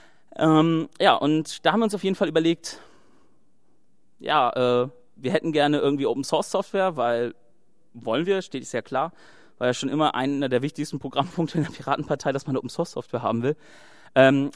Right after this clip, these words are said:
also was tun wir, weil wir werden bald relativ viel Geld haben und, ähm,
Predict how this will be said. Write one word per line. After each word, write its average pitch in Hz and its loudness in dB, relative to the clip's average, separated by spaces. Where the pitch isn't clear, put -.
also 143 2
was 160 2
tun 196 0
wir, 123 0
weil 123 2
wir 127 -2
werden 135 0
bald 127 0
relativ 135 -4
viel 127 -8
Geld 131 -2
haben 143 -2
und, 135 -2
ähm, 127 0